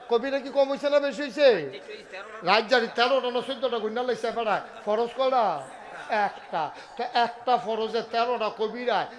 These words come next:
জাতাজাতি লাগলে, এখন আপনারা এখন ফরজে জিতবো না কবিরায় জিতবো? তো কবিরায় জিতছে, আমরা হাফ প্যান্ট, আমরা জাহান্নাম, আমরা জাহান্নাম। কবিরায় জিতছে তো,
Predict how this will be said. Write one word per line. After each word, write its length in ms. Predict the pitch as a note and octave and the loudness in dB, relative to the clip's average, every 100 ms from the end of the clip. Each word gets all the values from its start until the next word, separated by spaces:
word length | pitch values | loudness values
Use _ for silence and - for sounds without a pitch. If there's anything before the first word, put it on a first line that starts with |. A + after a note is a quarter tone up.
| - E3+ | -8 -2
জাতাজাতি 580 | F#3+ A3+ G#3 A#3 A#3+ | 0 0 0 -2 -2
লাগলে, 480 | A3+ A#3+ A#3 A#3+ F3+ - - | 0 0 2 0 0 -6 -4
এখন 180 | G3+ G#3 | -2 0
আপনারা 380 | G3+ A#3+ A#3 A3+ | 0 0 0 0
এখন 260 | A3+ A3+ E3+ | 0 -4 -4
ফরজে 440 | F#3+ G3+ G#3 G#3 G#3+ | -2 -2 -2 -4 -6
জিতবো 320 | A3 - A3 | -8 -6 -4
না 120 | A3 A3 | -2 0
কবিরায় 420 | G#3+ B3 B3 A#3+ | -2 0 0 0
জিতবো? 500 | G#3 F#3+ G#3 F3+ C#3 - - - - - - - | -4 -4 -2 0 -4 -10 -14 -12 -10 -8 -8 -8
তো 60 | F#3 | -8
কবিরায় 400 | F#3 F#3+ A3 A3 | -6 -4 0 0
জিতছে, 340 | G#3 F#3+ F3+ G#3+ | 0 -4 -4 0
আমরা 260 | F#3 F3+ | 0 0
হাফ 160 | F3 E3 - | -2 -2 -6
প্যান্ট, 200 | F3 F#3 - - - - - - - - - - - - - - - | -10 -10 -14 -20 -20 -20 -20 -20 -20 -20 -20 -20 -20 -20 -20 -20 -2
আমরা 220 | F3 F3 | 0 0
জাহান্নাম, 680 | E3 F3+ F3 F3+ G3 B3+ - - - - - - - - - - _ - - | 2 4 2 0 -4 -6 -12 -18 -18 -18 -20 -20 -20 -20 -20 -20 _ -20 -4
আমরা 260 | G#3 C4 | 0 2
জাহান্নাম। 580 | C4 C#4+ D#4 D#4+ C4+ G#3+ - - - - - | 6 6 6 4 0 0 -10 -20 -20 -20 2
কবিরায় 360 | A#3 C4+ D4 B3 | 4 6 4 4
জিতছে 320 | A#3+ - C#4 | 0 0 2
তো, 260 | A3+ C#3 | 2 -2